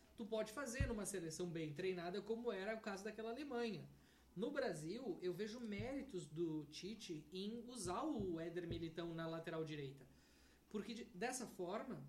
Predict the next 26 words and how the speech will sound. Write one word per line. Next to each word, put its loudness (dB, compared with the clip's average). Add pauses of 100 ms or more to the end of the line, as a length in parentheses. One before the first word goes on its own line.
(200)
tu -6
pode 0
convocar -2
menos 0
jogadores 0
pra -4
defesa -2 (460)
e -2
isso 0
te -2
abre -2
espaço -2
pra -4
convocar -2
mais 2
jogadores 2
pro -4
meio 6
e -4
pro -6
ataque, -4 (320)
que 2
eu 6
acho 2
um 2
acerto. 2